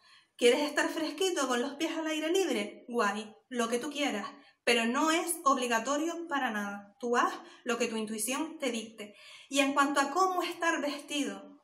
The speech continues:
para realizar una sesión de Reiki, ¿qué pasa?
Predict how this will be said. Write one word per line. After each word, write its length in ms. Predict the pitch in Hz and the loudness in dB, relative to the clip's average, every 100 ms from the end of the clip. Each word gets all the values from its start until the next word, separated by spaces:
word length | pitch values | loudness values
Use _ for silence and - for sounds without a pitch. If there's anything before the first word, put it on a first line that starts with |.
| _ | _
para 180 | 247 233 | 0 0
realizar 420 | 233 233 233 269 | 0 -2 -2 -2
una 140 | 269 269 | -2 -2
sesión 400 | 262 254 262 240 | -4 -4 -4 -4
de 100 | 220 | -4
Reiki, 520 | 220 214 208 208 - _ _ _ _ _ _ _ _ _ _ _ _ _ _ | -2 -4 -4 -12 -16 _ _ _ _ _ _ _ _ _ _ _ _ _ _
¿qué 120 | 294 | 0
pasa? 600 | 294 285 285 214 - - | 4 4 2 -2 -6 -10